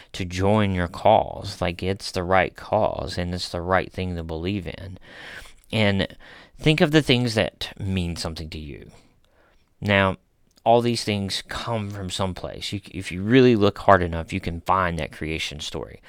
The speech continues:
And they obviously have to stand for something. That is where the creed comes in. And then you see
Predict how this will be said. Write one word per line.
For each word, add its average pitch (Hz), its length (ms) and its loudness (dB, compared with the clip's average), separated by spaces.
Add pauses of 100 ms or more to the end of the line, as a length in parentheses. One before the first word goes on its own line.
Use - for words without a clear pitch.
(460)
And 95 360 2 (520)
they 95 320 -4
obviously 95 580 4
have - 400 4
to - 80 -8
stand 85 380 -6
for 87 140 -4
something. - 640 -2 (640)
That 78 220 -4
is - 200 -6
where 92 240 -2
the 87 120 0
creed 92 420 -2
comes 78 400 -8
in. 71 300 -12 (560)
And 98 200 2
then 95 540 4
you 98 320 -4
see 98 840 0